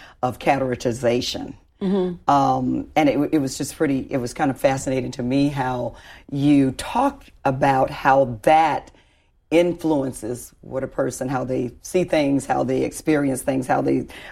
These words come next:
Speaker 1: uh, experience people.
Speaker 2: Right.
Speaker 1: But you also mentioned that our brains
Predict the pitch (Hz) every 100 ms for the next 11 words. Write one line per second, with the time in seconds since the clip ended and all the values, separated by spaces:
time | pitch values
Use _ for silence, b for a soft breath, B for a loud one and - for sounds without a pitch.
0 | B 139 127 - 165 156 139 - 226 226
1 | 143 - - - 196 220 240 226 247 254
2 | 214 170 160 143 - 135 151 170 b b
3 | b 135 185 175 - - 185 175 190 214
4 | 233